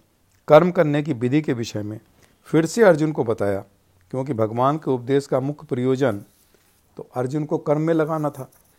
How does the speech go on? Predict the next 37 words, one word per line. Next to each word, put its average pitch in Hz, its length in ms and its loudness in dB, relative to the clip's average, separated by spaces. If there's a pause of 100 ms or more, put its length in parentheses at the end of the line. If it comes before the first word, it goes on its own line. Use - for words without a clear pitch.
(180)
जिससे 139 320 -4
वो 165 120 -2
मोह 135 320 0
के 160 160 -2
कारण 131 260 0
भागना 110 340 -6
चाह 90 180 -12
रहा - 240 -20
था। - 60 -20 (840)
भगवान 135 420 -4
ने 220 140 -6
इन 180 140 0
श्लोकों 180 340 -6
में 208 120 -8
कहा 147 440 -2 (580)
कि 170 80 -8
सब - 380 -2
कर्मों 196 360 2
को 233 120 -4
मन 165 240 2
में, 190 420 0 (680)
सब - 360 2
कर्मों 185 380 6
को 214 160 -2
मन 165 280 2
से 226 160 0
मुझ 180 220 2
में 202 140 0
अर्पण 165 280 0
करके 123 540 0 (680)
तथा 170 280 2
समबुद्धि 190 720 2
रूप 208 240 4
योग 175 300 4
को 208 180 -2
अवलंबन 170 640 2
करके 120 400 -2